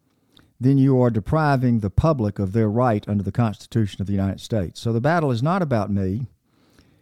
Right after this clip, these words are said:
It's about you, and it's about all the other lawyers. I'd love to see some lawyers in Georgia stand up with courage and fight for me, because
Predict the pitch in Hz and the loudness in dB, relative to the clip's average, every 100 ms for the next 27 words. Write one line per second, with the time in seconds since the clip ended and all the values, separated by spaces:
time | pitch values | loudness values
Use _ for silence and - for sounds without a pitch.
0 | _ - 104 117 113 110 113 117 107 127 | _ -8 -4 -2 0 0 0 2 2 0
1 | 147 _ _ _ _ _ _ _ _ 107 | -4 _ _ _ _ _ _ _ _ -4
2 | 113 120 117 113 120 120 127 143 123 104 | -2 0 0 2 4 4 4 4 2 0
3 | 92 92 110 123 123 147 135 107 - 175 | 0 -2 -2 -2 2 4 2 -2 0 2
4 | 135 107 98 - _ _ _ _ _ _ | 2 2 -2 -8 _ _ _ _ _ _
5 | _ _ - 120 123 135 127 110 113 107 | _ _ -6 0 4 4 4 4 2 4
6 | 156 139 110 - 139 123 120 107 107 - | 2 2 0 0 4 4 4 0 -2 0
7 | 160 123 104 95 - _ _ _ _ _ | 2 4 2 -2 -12 _ _ _ _ _
8 | _ _ - 110 - 156 120 - 127 165 | _ _ 0 0 2 0 0 0 2 2
9 | 139 117 123 110 - | 2 0 0 0 -6